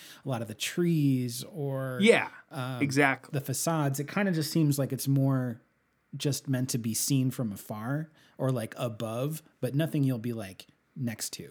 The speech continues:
Speaker 2: Exactly.
Speaker 1: So
Speaker 2: That's what I mean. Like, it's, there's a lot to look at, but it's,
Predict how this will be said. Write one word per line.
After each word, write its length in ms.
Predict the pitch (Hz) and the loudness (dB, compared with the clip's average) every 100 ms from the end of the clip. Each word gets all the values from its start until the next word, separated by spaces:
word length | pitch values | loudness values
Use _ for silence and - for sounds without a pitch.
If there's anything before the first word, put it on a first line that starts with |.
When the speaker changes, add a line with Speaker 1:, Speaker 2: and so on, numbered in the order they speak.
| - | 0
Speaker 2:
Exactly. 680 | 147 127 131 127 135 131 113 | 0 4 4 6 4 0 0
Speaker 1:
So 60 | |
Speaker 2:
That's 160 | 131 - | 2 4
what 100 | 160 | 4
I 60 | |
mean. 200 | 160 156 120 | 6 4 4
Like, 160 | 123 127 | 2 0
it's, 240 | 117 - _ - | -2 -8 _ -2
there's 180 | 131 | 0
a 60 | 123 | 4
lot 220 | 147 175 | 4 4
to 100 | 156 | 4
look 140 | 151 120 | 2 2
at, 140 | 98 | 0
but 100 | 120 | -2
it's, 200 | 120 - | -2 -6